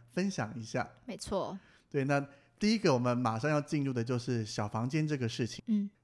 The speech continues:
Speaker 1: 对，那我自己啦，是没有进去过小房间。
Speaker 2: 我也没有。
Speaker 1: 但是我们很幸运的，我自己有团员进去过。
Speaker 2: 我也有。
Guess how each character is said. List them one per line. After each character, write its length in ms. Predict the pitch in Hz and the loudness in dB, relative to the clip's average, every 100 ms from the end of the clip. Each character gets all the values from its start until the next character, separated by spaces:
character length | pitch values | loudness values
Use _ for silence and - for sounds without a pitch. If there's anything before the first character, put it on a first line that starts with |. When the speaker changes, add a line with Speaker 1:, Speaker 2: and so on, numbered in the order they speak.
| _ | _
Speaker 1:
对， 120 | 131 | -2
那 140 | 131 131 | 0 0
我 220 | 135 135 | 0 0
自 220 | 135 247 | 0 -2
己 180 | 202 127 | 0 0
啦， 200 | 113 107 | 0 0
是 180 | - 165 | -2 -2
没 100 | 143 | 0
有 120 | 110 | -2
进 180 | - 123 | -2 -6
去 100 | 123 | -4
过 160 | 120 110 | -4 -4
小 160 | - | -6
房 220 | - 85 | -10 -12
间。 160 | 104 104 - _ _ - | -14 -18 -20 _ _ -4
Speaker 2:
我 120 | 208 | 0
也 140 | 208 | 2
没 140 | 190 165 | 2 -2
有。 240 | 143 190 - _ _ _ _ | -6 -8 -12 _ _ _ _
Speaker 1:
但 80 | - | -2
是 120 | 165 | 2
我 80 | 156 | 4
们 340 | 123 117 120 120 - - | 4 2 0 -4 -14 -4
很 200 | 127 110 | -2 -2
幸 240 | - 190 - | -4 -4 -2
运 140 | 175 127 | -2 0
的， 240 | 117 113 | 0 0
我 160 | 123 123 | 0 -2
自 200 | 123 160 | -2 -2
己 100 | 127 | -2
有 100 | 110 | -2
团 280 | - 120 | -4 -2
员 120 | 117 117 | -2 -2
进 220 | 127 117 | -4 -6
去 180 | - 113 | -4 -6
过。 320 | - 110 - - _ _ - | -4 -6 -8 -20 _ _ -6
Speaker 2:
我 440 | 220 202 208 285 269 | 2 4 6 4 0
也 260 | 190 190 185 | -2 -2 0
有。 320 | 170 156 | -2 -4